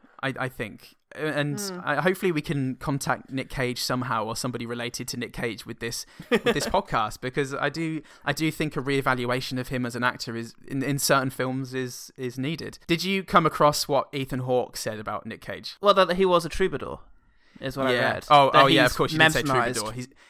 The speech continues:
Speaker 2: Yeah.
Speaker 1: the o-, the only, the only actor since Marlon Brando that's actually done anything new with the art of acting. He's successfully
Speaker 2: <laughs>
Speaker 1: taken us away from an obsession with naturalism into a kind of presentation style of acting that I imagine was
Speaker 2: Mm.
Speaker 1: popular with the old troubadours.
Speaker 2: Yeah.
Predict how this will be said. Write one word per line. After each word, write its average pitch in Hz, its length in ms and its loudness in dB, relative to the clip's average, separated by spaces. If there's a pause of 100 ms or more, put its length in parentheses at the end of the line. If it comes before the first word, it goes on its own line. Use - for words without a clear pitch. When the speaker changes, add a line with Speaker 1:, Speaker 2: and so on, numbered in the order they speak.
Speaker 2:
Yeah. 135 160 -4
Speaker 1:
the 143 80 6
o-, 147 80 4
the 143 160 2
only, 147 160 2
the 139 220 2
only 143 160 2
actor 139 280 2
since 123 280 -4
Marlon 127 340 0
Brando 113 400 -2
that's 104 300 -8
actually 120 260 -4
done 123 220 -2
anything 123 400 -4
new 110 180 -6
with 104 100 -14
the 110 120 -10
art 107 200 -4
of 104 100 -8
acting. 104 460 -8
He's 117 140 -8
successfully 120 560 -4
Speaker 2:
<laughs> - 120 -8
Speaker 1:
taken 117 200 -6
us 117 140 -8
away 110 240 -6
from 120 160 -10
an 110 80 -8
obsession 120 480 -4
with 117 160 -6
naturalism 113 560 -4
into 110 260 -12
a 110 60 -10
kind - 260 -4
of 123 100 -10
presentation 117 640 -8
style 104 320 -8
of 104 80 -6
acting 110 380 -2
that 113 100 -4
I 175 140 0
imagine 113 340 -4
was 107 140 -6
Speaker 2:
Mm. 139 80 -2
Speaker 1:
popular 110 320 -6
with 101 160 -14
the 104 80 -8
old 107 160 -8
troubadours. - 560 -14
Speaker 2:
Yeah. 123 240 -10